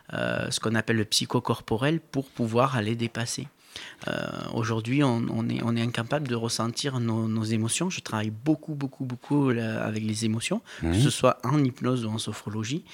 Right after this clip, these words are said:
Speaker 1: Et c'est partant du ressenti corporel par rapport à une situation qu'on va aller travailler, euh,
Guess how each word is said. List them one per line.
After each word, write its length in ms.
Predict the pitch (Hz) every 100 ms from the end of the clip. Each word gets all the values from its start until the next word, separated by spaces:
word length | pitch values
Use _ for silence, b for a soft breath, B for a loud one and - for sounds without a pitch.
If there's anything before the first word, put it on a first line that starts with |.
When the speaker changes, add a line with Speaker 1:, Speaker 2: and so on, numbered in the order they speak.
| B B B
Speaker 1:
Et 80 | 113
c'est 180 | - 117
partant 800 | - - - - 135 143 131 127 - _ _ _ - _ _
du 320 | - 127 117 123
ressenti 600 | 110 147 - 139 - 135
corporel 720 | - - - 127 139 185 196 -
par 120 | 123
rapport 320 | 123 - 127
à 40 | 131
une 80 |
situation 580 | 117 123 - 123 - 104 - B B -
qu'on 120 | 110
va 120 | 117
aller 200 | 143 131
travailler, 760 | 143 - 135 123 120 139 170 143
euh, 120 | 113